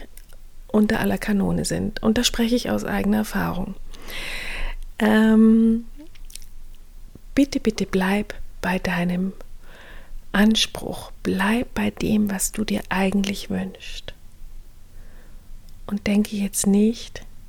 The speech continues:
nur damit ich alle-, nicht alleine bin, date ich jetzt X Y Z. Sondern nutze diese Zeit,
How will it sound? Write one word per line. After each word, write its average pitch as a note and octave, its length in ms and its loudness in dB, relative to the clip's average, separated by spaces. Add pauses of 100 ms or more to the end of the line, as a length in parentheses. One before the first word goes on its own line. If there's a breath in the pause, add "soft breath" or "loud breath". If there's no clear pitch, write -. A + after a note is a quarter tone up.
(680 soft breath)
nur G3 160 4
damit G3+ 300 4
ich - 220 -6
alle-, F#3 340 2
nicht G3 160 2
alleine F#3 460 0
bin, F#3+ 440 -2
date - 280 -4
ich - 180 -8
jetzt - 360 -8 (340)
X - 240 0
Y G3 420 -4
Z. - 400 -6 (1600 soft breath)
Sondern A#3 460 4
nutze C4+ 360 2
diese G3+ 360 0
Zeit, G3+ 640 0